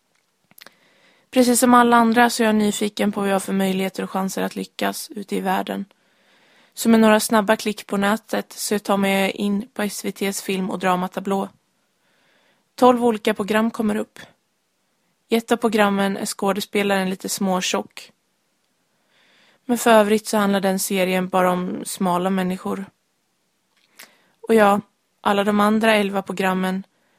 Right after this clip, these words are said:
på film- och dramatablån handlar också bara om smala människor. Jag kollar på S F Bios program.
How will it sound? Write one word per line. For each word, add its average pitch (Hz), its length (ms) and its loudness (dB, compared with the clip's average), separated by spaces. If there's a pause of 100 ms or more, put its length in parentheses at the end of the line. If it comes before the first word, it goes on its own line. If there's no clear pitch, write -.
(140)
på 202 100 -6
film- 190 280 -2
och 185 60 -4
dramatablån 185 840 -2 (220)
handlar 185 300 -4
också - 260 -4
bara 196 180 2
om 185 80 -2
smala 180 380 -4
människor. 180 520 -6 (2250)
Jag 240 160 -4
kollar 233 240 4
på 226 100 0
S - 340 -2
F 208 180 -4
Bios 214 480 0
program. 196 440 -2